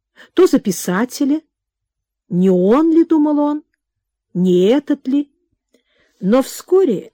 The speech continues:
это надоело ему. Министры, писатели, посланники встречались на каждом шагу. Он посмотрел на домы, и ему стало ещё скучнее.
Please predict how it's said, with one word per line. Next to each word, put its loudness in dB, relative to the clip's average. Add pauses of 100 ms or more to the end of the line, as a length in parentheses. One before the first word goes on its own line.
это 0
надоело 0
ему. -12 (520)
Министры, 0
писатели, -4
посланники -4 (460)
встречались 2
на 0
каждом -2
шагу. -8 (1040)
Он 0
посмотрел 0
на 2
домы, 0 (840)
и 0
ему 4
стало 0
ещё 0
скучнее. -12